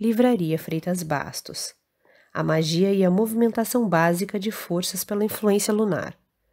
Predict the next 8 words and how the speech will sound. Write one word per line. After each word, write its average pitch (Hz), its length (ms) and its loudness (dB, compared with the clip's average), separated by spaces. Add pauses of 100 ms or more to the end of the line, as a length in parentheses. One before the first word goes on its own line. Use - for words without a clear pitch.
(920)
Irmão 254 240 4
iniciado. 247 600 0 (640)
Ninguém 196 560 4
ou 208 180 2
nenhum 208 280 2
operador 185 640 0
pode 185 300 -2
executar 175 800 -4